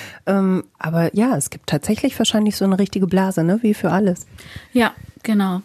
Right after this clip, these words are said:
Speaker 2: Also es gibt bestimmt hunderte von Lehrern bei Twitter. Ähm, die meisten, äh,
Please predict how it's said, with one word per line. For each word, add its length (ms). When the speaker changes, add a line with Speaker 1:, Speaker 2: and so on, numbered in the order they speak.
Speaker 2:
Also 240
es 160
gibt 300
bestimmt 420
hunderte 400
von 160
Lehrern 300
bei 120
Twitter. 460
Ähm, 340
die 120
meisten, 920
äh, 260